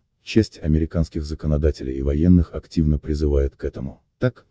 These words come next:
покойный Джон Маккейн призывал срочно купить аж триста таких самолетов вне зависимости от отношения к его личности и одиозности. Нельзя отрицать, что летчик-штурмовик с боевым опытом,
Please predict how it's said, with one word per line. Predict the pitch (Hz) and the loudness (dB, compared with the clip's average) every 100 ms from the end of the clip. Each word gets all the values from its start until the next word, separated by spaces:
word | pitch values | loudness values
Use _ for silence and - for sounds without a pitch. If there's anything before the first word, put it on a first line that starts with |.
| _ | _
покойный | 101 - 120 107 90 | -6 2 6 6 2
Джон | 85 92 87 | 0 2 2
Маккейн | 87 82 117 107 | 2 2 4 2
призывал | 90 87 92 90 90 | 2 -4 -2 0 -2
срочно | - 92 98 92 85 | -4 -2 -2 -4 -8
купить | 92 85 82 | -6 -6 -6
аж | - | -8
триста | 95 92 - | -4 -4 -4
таких | 85 80 - | -10 -10 -10
самолетов | - 78 78 80 71 - | -4 -4 -2 -4 -6 -6
вне | 76 80 | -4 0
зависимости | 82 92 - 87 - - | 0 -2 -2 -4 -4 -14
от | 78 | -10
отношения | 78 85 82 92 82 80 | -8 -6 -4 -2 -2 -2
к | |
его | 80 78 | -4 -2
личности | 82 95 - 78 - | 0 0 -4 -12 -6
и | 73 | -4
одиозности. | 73 82 85 78 76 73 | -4 -2 -2 -4 -8 -6
Нельзя | 73 76 78 82 | -4 -4 -2 -2
отрицать, | 78 76 - 71 | -4 -8 -8 -10
что | - 73 | -10 -8
летчик-штурмовик | 73 - 78 - 73 73 76 76 | -8 -8 -16 -12 -6 -4 -4 -6
с | 73 | -6
боевым | 73 67 71 76 | -6 -4 -6 -8
опытом, | 85 76 - 65 | -10 -10 -12 -12